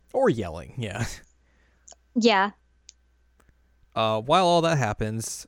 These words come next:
Speaker 1: uh, Master Pharaoh ninety comes out of the bubbling abyss and is like, "What up, fam?"
Speaker 2: So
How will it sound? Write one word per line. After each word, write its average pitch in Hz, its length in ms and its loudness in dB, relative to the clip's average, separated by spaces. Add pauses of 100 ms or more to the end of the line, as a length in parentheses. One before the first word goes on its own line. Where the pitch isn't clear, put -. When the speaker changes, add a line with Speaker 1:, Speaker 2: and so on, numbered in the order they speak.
Speaker 1:
uh, 107 160 -2
Master 113 360 -4
Pharaoh 117 260 2
ninety 113 400 -2
comes 113 300 -8
out 113 160 0
of 107 140 -6
the 110 120 -4
bubbling 107 500 -4
abyss 107 440 -2
and 113 80 -6
is 107 80 -8
like, 104 200 -6 (540)
"What 107 180 -4
up, 107 140 -2
fam?" 107 1700 -6 (1200)
Speaker 2:
So 302 600 6